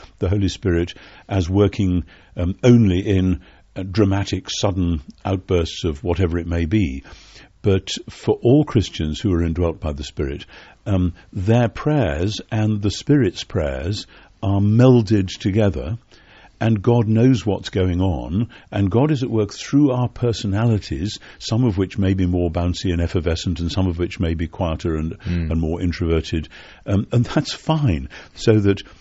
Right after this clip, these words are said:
Speaker 1: our task is to be present with God in the Spirit, shaped according to the pattern of Christ, and to hold these, and, and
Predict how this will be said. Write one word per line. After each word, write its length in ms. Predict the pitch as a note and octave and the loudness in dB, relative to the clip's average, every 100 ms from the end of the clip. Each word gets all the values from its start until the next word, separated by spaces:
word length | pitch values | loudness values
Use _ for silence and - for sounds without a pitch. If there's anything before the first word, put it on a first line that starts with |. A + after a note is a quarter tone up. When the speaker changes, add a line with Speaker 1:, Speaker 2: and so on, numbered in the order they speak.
| _ _ _ - _ | _ _ _ -20 _
Speaker 1:
our 220 | - B2 D3 | -2 0 0
task 480 | - A2+ G2+ - | -2 -2 -2 -2
is 220 | G#2 F2+ - | -2 -2 -2
to 120 | - | -2
be 520 | F#2 F#2+ G#2 G#2+ A2 - - - _ - | 0 0 2 2 0 -2 -16 -20 _ -6
present 460 | - G#2 F#2 F2 - - _ _ - | -2 0 0 -2 -6 -16 _ _ -10
with 360 | F#2 A2+ A#2+ | 2 2 2
God 440 | - E2 D2+ D#2 - - - _ _ _ | 0 0 0 -4 -8 -18 -20 _ _ _
in 200 | C3 B2+ | 4 6
the 80 | G#2 | 2
Spirit, 500 | - E2 D#2 F2 - _ _ _ _ _ | 0 0 0 -2 -10 _ _ _ _ _
shaped 380 | - - A#2 - | -2 2 2 2
according 300 | A2 G2+ F2+ | 4 4 2
to 60 | E2+ | -2
the 60 | |
pattern 260 | G2+ F2+ F#2 | -2 -2 -2
of 100 | E2 | -4
Christ, 500 | - F2+ F#2+ - - - - - _ _ | -4 -2 -2 -4 -12 -20 -20 -20 _ _
and 280 | G#2+ G#2+ G2+ | 0 0 0
to 100 | - | -2
hold 380 | G#2 C3 B2 A2+ | 2 4 4 4
these, 280 | A2+ G#2 - | 2 2 -2
and, 140 | B2 A#2 - - | -2 -2 -6 -4
and 240 | C3 - | -4 -4